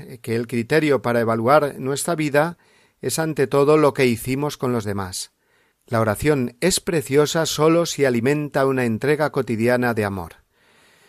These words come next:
Qué hermosa esta frase del Papa, ¿verdad? Y qué clarificadora. "La oración es preciosa solo si alimenta una entrega cotidiana de amor". De modo, continúa diciendo,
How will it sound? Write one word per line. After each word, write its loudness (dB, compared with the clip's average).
Qué -4
hermosa -4
esta -6
frase -2
del -2
Papa, 0
¿verdad? -4
Y -4
qué -10
clarificadora. -4
"La 0
oración -2
es -4
preciosa -4
solo 0
si -4
alimenta -2
una -2
entrega 0
cotidiana -2
de -6
amor". -6
De -6
modo, 0
continúa -4
diciendo, 2